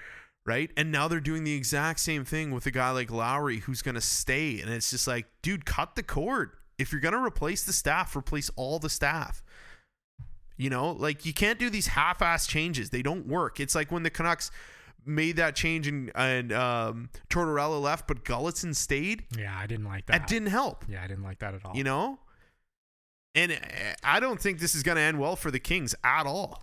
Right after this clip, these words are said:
Speaker 2: Well, I mean, the Kings, I mean, when you watch them,
Speaker 1: They can't score.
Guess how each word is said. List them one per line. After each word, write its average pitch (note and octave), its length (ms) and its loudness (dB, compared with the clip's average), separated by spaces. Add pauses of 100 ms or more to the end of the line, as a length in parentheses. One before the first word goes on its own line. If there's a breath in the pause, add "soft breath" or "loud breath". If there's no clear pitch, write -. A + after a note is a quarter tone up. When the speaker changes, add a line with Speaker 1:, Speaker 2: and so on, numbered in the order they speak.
Speaker 2:
Well, D#3+ 160 -2
I D#3 40 0
mean, D#3 160 -4
the D3 60 -4
Kings, E3+ 720 -4
I C#3 80 -2
mean, C3+ 120 -4
when C3 120 -2
you B2 100 -4
watch A#2+ 380 -6
them, C#3+ 300 -6 (840)
Speaker 1:
They - 60 -20
can't D4 240 0
score. - 480 2